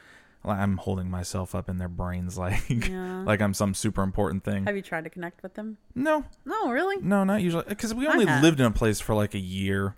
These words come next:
Speaker 2: Oh.
Speaker 1: year and a half. So, I mean, it wasn't, like, these deep friendships.
Speaker 2: Yeah.
Speaker 1: Right? It wasn't worth reaching out for.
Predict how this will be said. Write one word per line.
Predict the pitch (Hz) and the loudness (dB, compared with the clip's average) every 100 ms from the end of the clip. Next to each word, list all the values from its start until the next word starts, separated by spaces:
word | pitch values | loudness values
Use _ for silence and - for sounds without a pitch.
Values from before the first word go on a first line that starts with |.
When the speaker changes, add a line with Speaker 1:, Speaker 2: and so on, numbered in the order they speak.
| - | -6
Speaker 2:
Oh. | 175 165 | -4 -2
Speaker 1:
year | 101 98 | 0 0
and | 92 | 0
a | |
half. | - 95 92 92 - | -4 -4 -2 -4 -8
So, | - 160 | -8 -2
I | |
mean, | 156 156 | 0 2
it | |
wasn't, | 135 165 156 | 2 0 0
like, | 113 98 | -2 -2
these | 98 90 - | -4 -6 -8
deep | - 95 98 _ _ - | -6 -4 -4 _ _ -20
friendships. | - 98 95 101 - 87 85 - - | -10 -4 -2 -2 -4 -6 -6 -8 -6
Speaker 2:
Yeah. | 180 156 170 170 - | -6 -4 -6 -12 -6
Speaker 1:
Right? | - 101 | 0 2
It | 104 | 4
wasn't | 123 120 104 - | 4 2 0 -4
worth | 98 104 98 - | 0 0 0 -2
reaching | 98 95 90 85 | -4 -4 -6 -2
out | 92 - - _ _ _ _ | -2 -2 -6 _ _ _ _
for. | - 147 165 196 | -4 0 0 -2